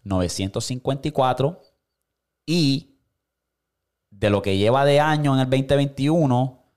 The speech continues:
mil, mil cien cuarenta y seis. So,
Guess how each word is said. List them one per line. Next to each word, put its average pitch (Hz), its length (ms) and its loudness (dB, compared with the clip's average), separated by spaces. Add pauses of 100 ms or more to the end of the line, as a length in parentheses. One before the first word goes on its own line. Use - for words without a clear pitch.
(880)
mil, 127 520 -4 (1040)
mil 123 300 -6
cien 160 420 -4 (120)
cuarenta 90 380 -6
y 87 60 -10
seis. - 480 -14 (260)
So, 90 420 -4